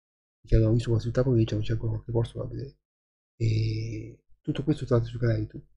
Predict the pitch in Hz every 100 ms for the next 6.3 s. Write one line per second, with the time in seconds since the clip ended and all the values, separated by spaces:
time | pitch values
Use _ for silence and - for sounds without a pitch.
0 | _ _ _ _ - _ 143 135 123 131
1 | 135 131 196 180 143 117 117 117 117 131
2 | 127 143 117 110 113 113 113 120 110 107
3 | 110 113 110 107 113 117 117 113 135 -
4 | 107 101 110 - 120 113 107 - 117 -
5 | _ _ - 117 117 110 113 123 120 117
6 | 156 -